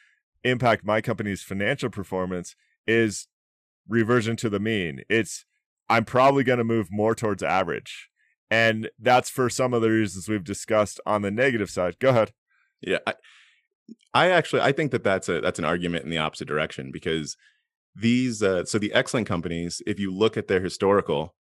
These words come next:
Speaker 2: returns, right, they, they were above the unexcellent companies, which is, I
Speaker 1: Yes.
Speaker 2: mean, that gets to the reversion to the mean point. So if you're a company who has been struggling,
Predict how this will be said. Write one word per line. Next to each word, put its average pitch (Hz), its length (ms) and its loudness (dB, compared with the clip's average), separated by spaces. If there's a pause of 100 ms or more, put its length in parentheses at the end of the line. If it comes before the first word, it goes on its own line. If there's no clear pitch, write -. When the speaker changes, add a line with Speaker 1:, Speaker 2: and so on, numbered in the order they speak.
(140)
Speaker 2:
returns, 90 640 -6 (480)
right, 95 180 2
they, 107 200 4
they 113 180 4
were 110 260 4
above 87 400 2
the 85 80 -2
unexcellent 85 460 -4
companies, 82 420 -6
which 104 200 -4
is, 98 120 -4
I 107 40 0
Speaker 1:
Yes. 107 60 0
Speaker 2:
mean, 98 80 -2
that 95 100 0
gets 95 160 -4
to 104 60 -8
the 92 80 -2
reversion 87 260 -4
to 90 40 -4
the 85 60 -4
mean 85 220 -6
point. 76 240 -8 (340)
So 113 160 4
if 110 100 4
you're 139 140 2
a 143 60 -2
company 110 400 -2
who 95 380 -2
has 123 320 0
been 90 400 -4 (200)
struggling, 98 580 0